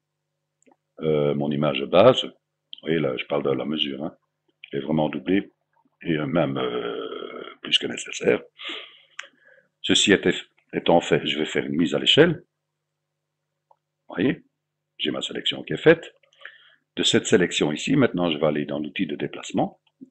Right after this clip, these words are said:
voyez, parce que je ne suis pas contre mon image, en fait, hein. Vous voyez, je suis, je vais encore l'avancer un tout petit peu. Donc, je vais aller dans l'outil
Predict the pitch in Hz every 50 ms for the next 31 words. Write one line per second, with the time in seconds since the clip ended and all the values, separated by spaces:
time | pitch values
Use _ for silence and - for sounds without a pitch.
0 | _ - 92 101 98 85 - - 71 - - 85 - - - 85 90 87 87 -
1 | 104 - - - 135 - - - - 147 - - 101 98 90 87 92 107 104 87
2 | 76 71 69 - - - - - - - _ _ _ _ - 95 113 113 - -
3 | - - - 101 95 87 - - _ _ _ _ _ _ _ _ _ _ _ _
4 | _ _ 87 92 95 101 - - 98 98 95 92 92 90 92 - - - 87 -
5 | - - - - - 95 - - - 139 151 - _ _ _ _ _ _ _ _
6 | _ _ _ _ _ _ _ _ _ _ - - - - 71 73 73 76 73 73
7 | 76 76 - - _ _ _ _ _ _ _ - 82 80 80 82 87 - 87 85
8 | -